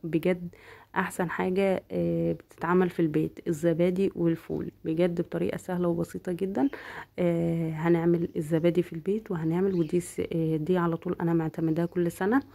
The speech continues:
آه، الطريقه دي في الزبادي، بسم الله ما شاء الله، انا بقالي كام سنه بعملها، فالطريقه دي سهله وبسيطه. طبعا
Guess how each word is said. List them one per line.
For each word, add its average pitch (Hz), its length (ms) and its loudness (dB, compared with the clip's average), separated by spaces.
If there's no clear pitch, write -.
آه، 170 200 0
الطريقه 175 380 0
دي 175 160 4
في - 80 -6
الزبادي، 175 540 2
بسم 185 240 -2
الله 165 120 0
ما 165 80 0
شاء 165 140 -6
الله، 175 120 0
انا 175 120 4
بقالي 170 220 -2
كام 175 180 -2
سنه 175 240 -4
بعملها، 180 520 0
فالطريقه 185 640 -4
دي 170 140 0
سهله 175 320 -2
وبسيطه. 165 480 -4
طبعا 165 380 -2